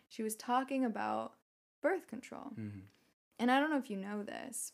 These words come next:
Speaker 1: but birth control actually can change the way that you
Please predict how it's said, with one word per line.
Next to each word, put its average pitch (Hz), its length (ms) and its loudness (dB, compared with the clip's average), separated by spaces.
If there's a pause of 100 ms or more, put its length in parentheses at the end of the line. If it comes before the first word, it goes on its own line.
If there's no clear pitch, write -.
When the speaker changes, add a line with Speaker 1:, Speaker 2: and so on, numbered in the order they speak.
Speaker 1:
but 208 280 0 (100)
birth 311 220 4
control 269 420 0
actually 202 580 -2
can 208 220 -4
change 214 500 0 (380)
the 208 100 0
way 202 540 0
that 190 160 -4
you 185 560 -4